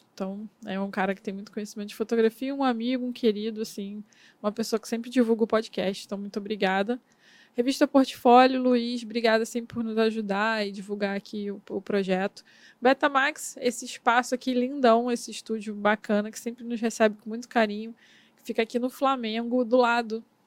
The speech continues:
do Palácio do Catete. Então, se você tem curiosidade de conhecer um podcast, ver como é que funciona, ver o estúdio, como é que tudo roda aqui,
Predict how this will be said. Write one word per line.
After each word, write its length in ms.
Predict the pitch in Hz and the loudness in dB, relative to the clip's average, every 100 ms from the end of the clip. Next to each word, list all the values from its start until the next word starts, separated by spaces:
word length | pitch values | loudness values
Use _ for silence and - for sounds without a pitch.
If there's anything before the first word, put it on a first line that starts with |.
| - | -8
do 360 | 202 196 190 | 0 2 0
Palácio 420 | 185 196 202 196 180 | 0 2 2 0 -6
do 80 | |
Catete. 640 | 180 170 - 196 214 - 233 _ _ _ _ | -10 -10 0 2 2 0 -14 _ _ _ _
Então, 120 | - 202 | -4 -4
se 100 | - | -4
você 140 | 214 208 | -6 -2
tem 100 | 233 | 4
curiosidade 540 | 240 226 220 214 214 | 8 8 8 8 6
de 60 | - | 4
conhecer 560 | 226 208 208 - 226 | -2 -2 -4 0 0
um 120 | 226 | 0
podcast, 680 | 220 214 208 - 220 220 - | 0 2 2 6 6 6 2
ver 160 | 196 214 | -6 -6
como 160 | 233 226 | -6 -10
é 60 | |
que 80 | 226 | -10
funciona, 760 | - 233 - - 214 220 208 | -10 -8 -6 2 6 6 4
ver 180 | 196 208 | 2 0
o 60 | 208 | -2
estúdio, 640 | - - 226 226 220 202 202 _ _ _ | -8 -8 -4 -4 -4 -6 -10 _ _ _
como 160 | - 208 | -8 -6
é 60 | |
que 80 | 214 | -6
tudo 220 | - 226 | 0 2
roda 360 | 220 208 208 196 | 4 6 4 2
aqui, 460 | 190 - 233 247 | -6 -6 -4 -4